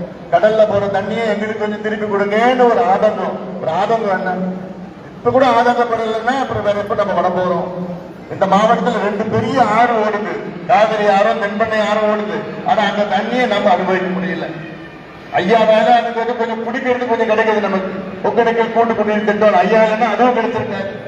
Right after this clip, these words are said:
நமக்கும் தெரிஞ்சிருக்காது. ஏதோ நம்ம வந்து வாழ்ந்துட்டு இருப்போம், பார்த்துட்டு இருப்போம்.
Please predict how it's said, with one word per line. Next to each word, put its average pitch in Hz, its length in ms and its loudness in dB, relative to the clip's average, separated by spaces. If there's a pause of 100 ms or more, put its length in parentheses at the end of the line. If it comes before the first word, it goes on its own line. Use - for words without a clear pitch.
(340)
நமக்கும் 240 360 0
தெரிஞ்சிருக்காது. 233 600 4 (400)
ஏதோ 226 200 0
நம்ம 262 260 -2
வந்து 254 260 2 (100)
வாழ்ந்துட்டு 240 480 2
இருப்போம், 226 300 -6
பார்த்துட்டு 220 280 -4
இருப்போம். 220 340 0